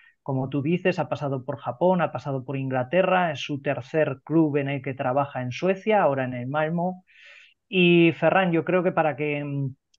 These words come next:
para la gente que no te conozca, lo mejor que podemos hacer es empezar por esta última experiencia, tu experiencia actual como coach de desarrollo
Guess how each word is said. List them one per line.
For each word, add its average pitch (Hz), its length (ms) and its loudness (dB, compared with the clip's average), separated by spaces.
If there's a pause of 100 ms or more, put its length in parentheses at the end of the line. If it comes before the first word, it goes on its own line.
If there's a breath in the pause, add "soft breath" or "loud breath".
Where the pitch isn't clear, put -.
(120)
para 143 220 2
la 131 100 2
gente 175 220 0
que 165 100 4
no 170 120 0
te 165 100 -2
conozca, 180 680 2 (340)
lo 147 180 0
mejor 147 280 -2
que 175 80 2
podemos 170 320 0
hacer 165 220 0
es 156 80 -6
empezar 156 400 0
por 151 140 0
esta 156 220 2
última 160 340 0
experiencia, 196 580 0
tu 143 280 -4
experiencia 143 720 -4
actual 165 480 4
como 135 440 -6
coach 147 360 0
de 147 160 0
desarrollo 139 380 -4